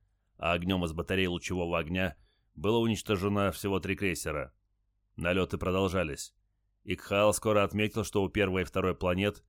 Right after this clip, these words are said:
в охранении вообще отсутствовали корабли. Новейшие дредноуты тем временем атаковали седьмую планету — но встретили ожесточенное сопротивление. Каждый из этих кораблей имел собственный биомозг нового уровня разума,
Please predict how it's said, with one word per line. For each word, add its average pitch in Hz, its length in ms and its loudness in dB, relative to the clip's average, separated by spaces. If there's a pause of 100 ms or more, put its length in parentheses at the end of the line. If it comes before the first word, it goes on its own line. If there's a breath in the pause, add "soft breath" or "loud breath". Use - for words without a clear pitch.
(280)
в 90 100 -4
охранении 101 760 2
вообще 92 360 0
отсутствовали 92 600 -2
корабли. 90 520 -2 (800)
Новейшие 113 520 2
дредноуты 107 580 2
тем 90 160 -4
временем 95 420 2
атаковали 101 500 2
седьмую 95 440 -2
планету — 98 640 0 (340)
но 107 140 0
встретили 120 460 0
ожесточенное 101 840 -2
сопротивление. 87 960 -4 (640)
Каждый 113 360 2
из 95 60 0
этих 98 220 0
кораблей 95 560 0 (320)
имел 113 280 2
собственный 107 480 0
биомозг 101 600 2
нового 101 320 0
уровня 95 400 0
разума, 101 520 2